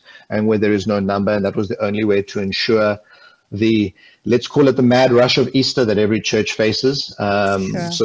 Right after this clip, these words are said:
Speaker 1: that we can try and control it. If there's a chair, you can sit. And they,
Speaker 2: Mm.
Speaker 1: and in order to make it fair, because of course we know that, uh, un-, unfortunately a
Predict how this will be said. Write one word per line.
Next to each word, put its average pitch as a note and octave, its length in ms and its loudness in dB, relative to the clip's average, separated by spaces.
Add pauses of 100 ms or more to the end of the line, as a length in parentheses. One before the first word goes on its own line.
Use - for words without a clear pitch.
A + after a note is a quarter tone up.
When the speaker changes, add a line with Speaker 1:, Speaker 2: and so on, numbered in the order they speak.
Speaker 1:
that G#2+ 100 0
we G#2 80 -2
can G#2+ 160 -4
try G2+ 260 0
and G#2 140 -4
control G2+ 420 -2
it. A#2+ 140 -2
If A2+ 120 -6
there's G#2 160 -2
a G#2 60 -4 (120)
chair, G#2+ 200 2
you G#2 160 -2
can G#2 160 -4
sit. G2+ 280 -2 (500)
And A2+ 260 0
they, A2+ 160 4 (100)
Speaker 2:
Mm. F#2+ 140 -6
Speaker 1:
and A2+ 100 0 (100)
in A2+ 60 0
order A2+ 160 0 (100)
to C#3 40 -2 (220)
make C3 200 2
it B2 120 0 (100)
fair, A2+ 200 2
because A2 300 -6
of G#2 100 -6 (100)
course G#2 180 0 (100)
we G#2 60 -2 (100)
know G2+ 180 0 (100)
that, G2 180 -2 (220)
uh, F#2 840 -4
un-, G#2 100 -4 (140)
unfortunately G#2+ 540 -2
a G#2 60 2